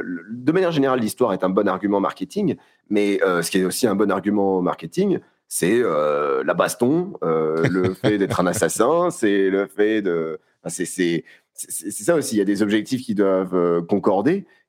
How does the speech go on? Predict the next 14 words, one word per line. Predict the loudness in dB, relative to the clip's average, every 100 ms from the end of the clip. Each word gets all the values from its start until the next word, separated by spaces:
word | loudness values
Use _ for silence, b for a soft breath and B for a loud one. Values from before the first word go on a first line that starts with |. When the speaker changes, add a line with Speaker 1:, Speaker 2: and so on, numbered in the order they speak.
| -2
Speaker 1:
et, | 0 2 2
euh, | 0 -2
qui | -6 -6 -4 -4
forcément, | -4 -6 -2 0 2 2 0
euh, | 0 0
ne, | 0 0
ne | 0 -2
sont, | -2 -4 -2 -4 -6 -8 -14 _ -20 _ -8
o-, | -6
o-, | -6 -8 -16 _ _ _ _
orientent | 0 2 2 0 -2
forcément | -2 -4 -4 -2 0 2 0 -2 B B _
le | -4 0 2
discours | 2 -2 -2 0 2 2 0